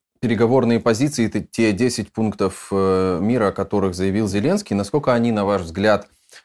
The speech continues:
реалистичные? Понятно, что они, в общем, отражают мнение украинского общества сегодня, но не будет ли Запад подталкивать Зеленского к компромиссам? Потому что все время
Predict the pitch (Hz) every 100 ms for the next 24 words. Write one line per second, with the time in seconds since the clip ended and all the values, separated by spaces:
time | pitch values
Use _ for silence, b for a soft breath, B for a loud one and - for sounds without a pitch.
0 | - 101 101 104 - 202 196 104 82 67
1 | - 104 135 143 104 117 110 117 110 98
2 | 110 - 107 101 104 110 117 107 92 98
3 | 101 104 95 92 87 85 - 90 117 190
4 | - 165 151 143 - 117 120 110 110 113
5 | 101 104 98 B B - 120 127 139 208
6 | 190 143 123 135 123 - 107 127 117 110
7 | 101 92 95 110 104 - 98 - 101 117
8 | 127 185 185 104 107 - 101 110 147 123